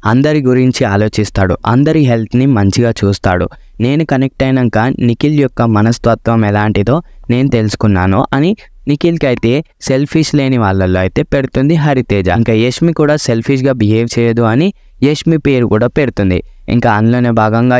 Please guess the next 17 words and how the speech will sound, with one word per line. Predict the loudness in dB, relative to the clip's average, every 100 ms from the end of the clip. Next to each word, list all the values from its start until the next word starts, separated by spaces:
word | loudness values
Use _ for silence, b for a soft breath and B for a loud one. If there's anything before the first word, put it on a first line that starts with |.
| 0
"ఎందుకు?" | 0 0 0 0
అని | 0 0
నాగార్జున | 0 0 0 0 0
గారు | 0 2
అడక్క | 2 0 -2 -2 -2 0
హరితేజ | -2 0 -2 0 0
అయితే | 0 0 -2 -4 -8 _ -2
ఒక్కొక్కసారి | -2 0 -2 0 0 2
యష్మి | 2 0 0 -2
ఫ్లిప్ | 0 -2 0
అవుతా | 0 0 0
ఉంటుంది, | 2 2 2 0 0
తన | -2 0
మాటలను | 2 2 0 0 0
చేంజ్ | 0 0 0
చేస్తా | 0 -2 0 2
ఉంటుంది. | 2 2 0